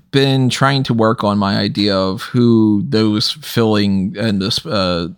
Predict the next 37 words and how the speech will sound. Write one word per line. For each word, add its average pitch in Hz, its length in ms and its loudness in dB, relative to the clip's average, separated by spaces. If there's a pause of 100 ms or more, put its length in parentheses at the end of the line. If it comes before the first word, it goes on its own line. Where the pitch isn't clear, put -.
spots - 540 -2
kinda 135 340 0
people 151 280 -2
are. 156 300 2 (720)
And 107 540 2 (420)
I've 143 120 0
got 220 100 2
a 165 40 -2
few 151 300 2
names 104 400 2
in 95 80 0
mind, 76 360 0
and 85 120 -2
I'm 127 200 2 (100)
gonna 285 180 0
spoil 113 680 0
what 90 140 -2
my 90 520 -2 (840)
ideas 98 580 -2
are 87 240 0
and 87 80 -2
everything, 110 380 -2
because 127 400 -2
ultimately, 107 720 -6
look, - 280 -8
it - 240 -6
doesn't - 200 -4
matter 67 220 -6
to 69 60 -6
me 67 120 -6
if - 100 -8
I 101 180 -4 (720)
win 113 200 0
or 101 120 0
lose 98 280 0
<laughs> - 0 -
this. - 340 0